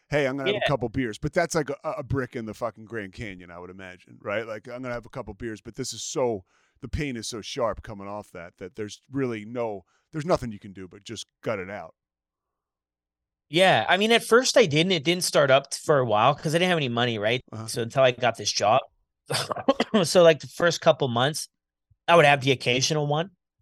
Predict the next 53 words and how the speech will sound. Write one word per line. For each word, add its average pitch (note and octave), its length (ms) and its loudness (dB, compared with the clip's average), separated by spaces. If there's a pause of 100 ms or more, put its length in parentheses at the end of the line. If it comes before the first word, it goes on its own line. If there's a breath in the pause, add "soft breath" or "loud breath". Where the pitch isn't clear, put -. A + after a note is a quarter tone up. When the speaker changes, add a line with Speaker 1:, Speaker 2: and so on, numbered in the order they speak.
(300)
Speaker 2:
You D3+ 60 0
know, D#3 100 6
it D3 40 4
wasn't D#3+ 260 6
something D3 240 4
I D3 40 6
was C#3 220 0
craving, D3 400 0
but C3 100 -4
then C#3+ 120 0
I C3+ 80 0
got B2+ 240 0
into C#3 160 -8
that A#2 180 2
routine, A#2 480 -6
man. G#2+ 220 -4
I, G2+ 100 -6 (140)
I A2+ 60 -8
was G#2+ 180 -10
working A#2+ 280 -2
this A2 140 -6
painting B2 400 -4
job A2+ 360 2
and A#2+ 120 -6
we'd A#2+ 140 -4
be A#2+ 80 -2
out A2+ 80 2
in G#2+ 80 -8
the, G2+ 80 -16 (340 soft breath)
you B2+ 80 -10
know, A#2 160 2
and A#2 100 0
then A#2 100 -2
the G#2 60 0
boys A2+ 300 -2
were A#2 80 -6
drinking A#2 460 -6
and A#2+ 120 -6
I A2+ 100 -4
started A#2+ 360 -2
drinking. A#2+ 400 -4
And B2 140 -6
then B2 120 -2
I A#2+ 80 -2
was A#2+ 160 -4
just A#2+ 240 -2
like, A#2 220 0
"Yo, A#2 220 0
my A#2 160 -2
life B2+ 280 2
is A2 120 -2
so A2 240 0
shit. A#2+ 420 0